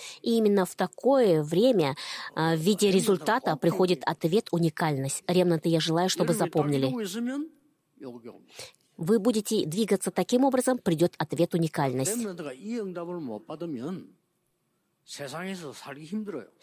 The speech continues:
Speaker 1: Если, ремнанты, вы не получите такой ответ, вам будет очень трудно жить в этом
Speaker 2: 왜냐면
Speaker 1: мире.
Speaker 2: 싸워야 되니까.
Speaker 1: Почему? Потому что вам всегда нужно будет
Speaker 2: 이
Speaker 1: бороться,
Speaker 2: 응답을 받으면
Speaker 1: сражаться.
Speaker 2: 싸울 필요가 없다, 이거.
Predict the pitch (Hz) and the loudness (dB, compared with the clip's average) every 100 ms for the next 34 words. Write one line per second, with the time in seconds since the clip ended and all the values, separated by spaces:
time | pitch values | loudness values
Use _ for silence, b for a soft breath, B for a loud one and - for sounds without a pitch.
0 | B B 214 233 247 269 262 214 180 202 | B B 0 4 4 6 4 2 2 2
1 | 208 208 214 202 180 175 - 156 147 - | 2 2 2 2 2 0 0 2 2 2
2 | 240 220 196 208 214 - 208 - 226 - | 0 2 0 0 -2 0 -2 0 -2 0
3 | 247 262 226 156 165 151 165 165 170 170 | -2 2 0 2 0 0 0 2 4 4
4 | 143 127 185 202 143 95 - - 180 220 | 4 0 -4 -10 -10 -16 -18 -6 -2 0
5 | 247 226 196 185 - 175 170 - 160 156 | 0 0 -2 -2 -2 -2 0 -2 -2 0
6 | 240 226 175 156 - - 160 170 190 180 | 0 0 -2 0 0 2 2 2 2 0
7 | 135 - 147 151 175 170 - 254 277 202 | -2 -2 -2 0 -2 -2 -4 -4 -6 -8
8 | 240 262 240 - B | -8 -8 -10 -14 B